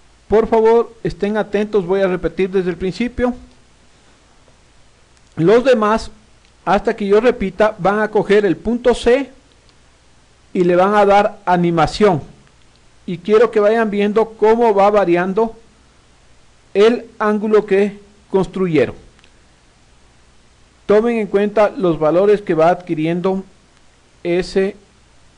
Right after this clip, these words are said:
ángulo. Listo.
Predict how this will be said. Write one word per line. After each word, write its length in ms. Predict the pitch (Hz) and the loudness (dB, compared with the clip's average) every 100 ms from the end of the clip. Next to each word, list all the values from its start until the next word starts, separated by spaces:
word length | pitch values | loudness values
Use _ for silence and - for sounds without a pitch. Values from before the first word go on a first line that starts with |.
| _ _ _ | _ _ _
ángulo. 440 | - 139 101 - - - _ _ _ _ _ _ _ _ _ _ _ _ _ _ _ _ _ _ _ _ _ _ _ _ _ _ _ _ _ _ _ _ _ | -6 -6 -6 -8 -10 -12 _ _ _ _ _ _ _ _ _ _ _ _ _ _ _ _ _ _ _ _ _ _ _ _ _ _ _ _ _ _ _ _ _
Listo. 420 | 190 208 208 123 | -4 -4 -2 -6